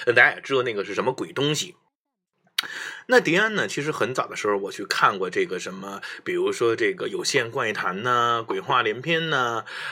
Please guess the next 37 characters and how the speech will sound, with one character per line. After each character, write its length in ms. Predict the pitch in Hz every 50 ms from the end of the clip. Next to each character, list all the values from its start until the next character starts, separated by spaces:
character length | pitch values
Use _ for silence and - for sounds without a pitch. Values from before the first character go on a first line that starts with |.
| - -
呃， 240 | 120 117 107 110 107
什 160 | - 107 107
么 100 | 110 117
这 200 | 117 127 123 113
个 260 | 104 107 104 104 104
《来 180 | 101 107 110 127
自 140 | 127 135
星 180 | 120 - 165 156
星 160 | 147 180 180
的 140 | 170 156 131
你》 220 | 123 120 107 - - -
啊， 240 | 101 104 113 113 113
包 120 | 123 143
括 140 | - - 143
现 180 | - 170 135 131
在 160 | 143 156 127
这 80 | 117
所 160 | 107 - - 78
谓 120 | 95 104
这 100 | 113 107
个 80 | 101 104
《俄 80 | 110
罗 100 | 123 139
斯 140 | 131 - 143
通 260 | - - - 175 175
灵》 200 | 160 110 95 104
啊， 120 | 139 139 131
可 80 | 110
能 100 | 92 113
很 140 | - - -
多 140 | - 147 190
这 80 | 226
样 100 | 208 143
灵 180 | 104 98 104 135
异 200 | 190 214 156 98
节 260 | 180 - - 82 - 117
目， 240 | 170 208 175 -